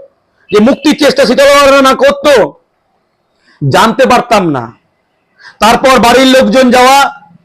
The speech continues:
তারপর সমস্ত কাগজপত্র করে ছাড়িয়ে আনা হয়েছে। এই প্রসেসটার মধ্যে আমি যুক্ত ছিলাম,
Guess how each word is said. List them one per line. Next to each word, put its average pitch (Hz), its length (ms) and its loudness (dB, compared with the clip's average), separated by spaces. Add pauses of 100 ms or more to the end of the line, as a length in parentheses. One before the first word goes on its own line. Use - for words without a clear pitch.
(1500)
তারপর 262 280 0
সমস্ত 262 320 0
কাগজপত্র 247 600 0
করে 247 120 2 (140)
ছাড়িয়ে 226 240 -2
আনা 214 160 0
হয়েছে। 165 440 -4 (380)
এই 226 100 0
প্রসেসটার 233 520 -2
মধ্যে 226 160 -2
আমি 202 180 0
যুক্ত 214 220 -6
ছিলাম, 147 400 -4